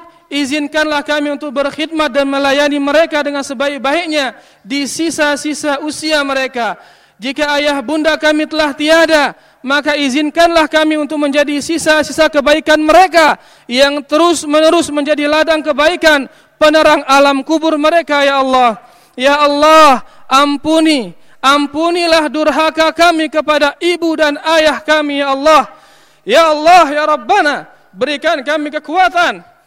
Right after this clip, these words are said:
dan kemampuan untuk menjadi orang tua yang terbaik untuk putra-putri kami. Hanya Engkau satu-satunya yang dapat memberikan kekuatan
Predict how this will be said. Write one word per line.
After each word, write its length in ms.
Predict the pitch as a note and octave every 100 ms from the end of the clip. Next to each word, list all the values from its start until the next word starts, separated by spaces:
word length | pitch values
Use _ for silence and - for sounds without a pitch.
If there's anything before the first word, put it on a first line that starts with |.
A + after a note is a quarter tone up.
| _
dan 240 | G3+ C#4+ D4
kemampuan 720 | D#4 C#4+ E4 C#4+ D#4+ F4+ D4+ C4+
untuk 320 | D4+ C4+ D4
menjadi 400 | D4 C4+ D4+ C#4+ D#4
orang 240 | D#4 D4
tua 400 | - D#4+ D#4+ D#4
yang 160 | D4+ D4
terbaik 560 | D4 B3 C#4 F4 C4 - - _ _ -
untuk 400 | D4+ D#4+ D#4+ D4+
putra-putri 880 | E4+ F4+ F4 F4 E4+ F4 F4 F#4 F4+
kami. 400 | D#4+ C#4+ F#3 C#3+ _ _ _ -
Hanya 400 | C#4+ C#4+ D#4 E4+
Engkau 240 | C#4 D#4+
satu-satunya 800 | C#4+ D4 D4 C#4+ D4 E4 D#4+ D4+
yang 160 | D4 C#4
dapat 320 | D4 C#4+ C4+
memberikan 480 | C4+ C#4+ D4 D4 C4+
kekuatan 720 | C4+ C4+ E4+ F4 F4 D#4